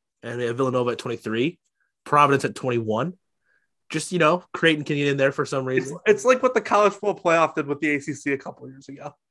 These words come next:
Speaker 2: where, like, you had, like, a bunch of, like, Syracuse and N C State. They just all kinda threw 'em at the back of the ranking.
Speaker 1: <laughs> Yeah, that's kinda true. But looking at other Big East games, the big one coming up later this week is Creighton versus Villanova. Uh, that's on Wednesday.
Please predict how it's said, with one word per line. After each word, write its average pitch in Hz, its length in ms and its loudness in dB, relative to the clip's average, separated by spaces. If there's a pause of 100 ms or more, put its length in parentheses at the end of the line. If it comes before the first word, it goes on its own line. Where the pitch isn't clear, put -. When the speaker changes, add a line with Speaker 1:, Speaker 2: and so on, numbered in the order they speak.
(140)
Speaker 2:
where, 180 140 4
like, 170 260 4 (260)
you 170 140 4
had, 185 140 4
like, 175 100 0
a 165 80 4
bunch 156 240 2
of, 170 100 2
like, 147 220 2 (220)
Syracuse 156 840 0
and 139 100 -8
N 143 160 -2
C - 160 -14
State. 143 460 2
They 156 80 0
just 196 160 -4
all 214 140 4
kinda 185 200 0
threw 143 260 -2
'em 135 80 -6
at 135 60 -8
the - 60 -10
back 123 260 -14
of 135 60 -20
the 139 60 -18
ranking. 147 360 -16 (100)
Speaker 1:
<laughs> - 320 2
Yeah, 170 440 4
that's 131 220 -2
kinda 101 200 -2
true. 87 240 -16 (720)
But 147 140 -2
looking 214 160 4
at 196 80 4
other 170 120 4
Big 151 220 0
East 156 140 -6
games, 143 180 -2
the 123 80 -12
big 151 140 4
one 147 180 2
coming 143 300 -2
up 131 180 -4
later 127 240 -4
this 123 120 -6
week 131 120 -2
is 123 100 -4
Creighton 135 360 0
versus 120 220 -2
Villanova. 117 520 -4 (720)
Uh, 104 240 -4
that's 117 180 -4
on 113 140 0
Wednesday. 110 540 -4